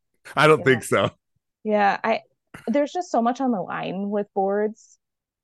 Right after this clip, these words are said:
Speaker 2: that, and, I mean, it costs money to take it,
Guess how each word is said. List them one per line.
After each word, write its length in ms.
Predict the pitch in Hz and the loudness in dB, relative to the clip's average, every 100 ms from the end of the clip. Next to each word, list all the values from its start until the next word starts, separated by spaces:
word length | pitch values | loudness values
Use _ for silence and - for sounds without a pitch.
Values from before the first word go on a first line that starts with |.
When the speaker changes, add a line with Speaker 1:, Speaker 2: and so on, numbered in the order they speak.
| - | 0
Speaker 2:
that, 360 | 185 165 135 - _ _ _ _ _ _ _ _ _ _ _ - 214 - | 4 4 2 -4 _ _ _ _ _ _ _ _ _ _ _ -18 -10 -4
and, 220 | 247 214 | -2 -2
I 40 | 214 | -2
mean, 140 | 226 | -2
it 100 | 190 | -2
costs 260 | - 160 - | -4 -4 -4
money 200 | 151 156 | -8 -6
to 100 | 156 | -8
take 300 | - 151 - | -6 -6 -4
it, 240 | 151 151 | -4 -6